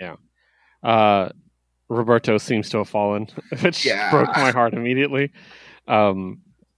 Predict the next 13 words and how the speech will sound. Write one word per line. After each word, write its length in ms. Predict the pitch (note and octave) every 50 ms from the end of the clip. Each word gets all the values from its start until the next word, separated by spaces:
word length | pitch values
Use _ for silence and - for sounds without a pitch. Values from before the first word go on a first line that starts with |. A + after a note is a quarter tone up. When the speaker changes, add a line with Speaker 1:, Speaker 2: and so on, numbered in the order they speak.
| _ _ _ _ _ _ _ _ _ _ _ _ _ _ - F3+ C3
Speaker 1:
but 140 | D3 E3 G3
yeah, 140 | A3 G3 D3
I 100 | C3 C3
think 180 | - F#3 D#3+
it's 160 | F3 D3+ -
really 160 | E3+ D#3+ D3 C3+
cool 240 | - E3 D#3+ D#3
'cause 160 | - D3 C3 A#2+
these 200 | C#3+ C#3+ C#3 D3
are 60 | D3
mutants 300 | C#3 C3+ C3 B2+ A#2+ -
that 160 | C#3 B2+ -
can't, 240 | - - A#2 A2